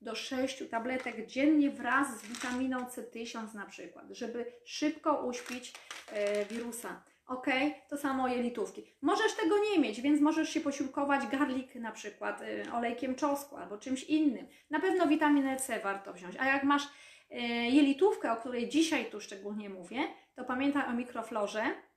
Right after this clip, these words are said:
acezymes plus i pamiętaj o nopalu, nopalin. Wtedy pijemy pół szklaneczki wody na dwie tabletki trzy razy dziennie i zatrzymujemy rozwolnienie.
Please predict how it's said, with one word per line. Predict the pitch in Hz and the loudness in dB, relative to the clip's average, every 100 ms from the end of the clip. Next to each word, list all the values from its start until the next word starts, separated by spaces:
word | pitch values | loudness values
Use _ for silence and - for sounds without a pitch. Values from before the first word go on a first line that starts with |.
| _ _ - | _ _ -10
acezymes | 262 - 240 247 240 233 311 415 - - _ - | -10 -8 -8 -6 -6 -2 -2 -4 -10 -20 _ -8
plus | 262 392 415 - | -2 -2 -2 -8
i | - | -6
pamiętaj | 247 277 392 370 330 | -2 0 0 0 0
o | 247 240 | 0 0
nopalu, | 254 339 349 247 247 240 247 247 254 254 | 2 2 0 0 4 4 4 2 0 -2
nopalin. | 302 339 339 254 233 220 214 220 233 - _ _ | 0 0 0 0 2 2 0 -4 -8 -12 _ _
Wtedy | - 320 302 285 - _ - - | -4 0 2 2 -2 _ -18 -10
pijemy | - 294 285 254 | 0 4 4 2
pół | 339 453 | 2 2
szklaneczki | - 359 339 320 - 302 | 2 4 4 4 2 0
wody | 277 294 294 | 2 4 4
na | 277 233 | 2 0
dwie | 226 254 | -2 -2
tabletki | 247 208 233 277 - - 330 381 415 - _ | -2 -2 -2 -2 -4 0 2 4 2 -4 _
trzy | - - 294 | -10 -2 2
razy | 320 294 247 | 2 2 0
dziennie | 226 226 220 220 226 233 240 247 - _ _ _ _ _ _ | -2 -4 -6 -6 -4 -2 -4 -8 -16 _ _ _ _ _ _
i | 254 285 359 415 - _ _ _ _ | 2 6 6 4 -2 _ _ _ _
zatrzymujemy | 196 185 262 - 349 320 220 214 226 247 196 | -8 0 0 2 2 4 2 -2 -4 -4 -4
rozwolnienie. | 220 254 254 262 208 190 185 190 | -2 -2 -2 -2 -4 -6 -8 -12